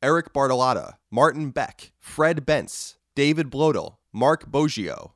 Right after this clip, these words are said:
Robert Bosch, Spencer Brand, Isaac Brewer, Lennon Brixey, Josh Bushing, Austin Bullock,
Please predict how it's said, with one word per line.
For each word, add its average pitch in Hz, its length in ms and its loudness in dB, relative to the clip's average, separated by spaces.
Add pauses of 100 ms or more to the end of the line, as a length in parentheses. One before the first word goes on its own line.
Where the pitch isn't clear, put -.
(120)
Robert 135 500 0
Bosch, 127 480 -4 (140)
Spencer 151 500 -2
Brand, 127 560 -4 (140)
Isaac 139 400 0
Brewer, 123 480 -2 (160)
Lennon 143 400 0
Brixey, 90 500 -6 (160)
Josh 131 380 0
Bushing, 135 540 -2 (120)
Austin 160 420 0
Bullock, - 440 -4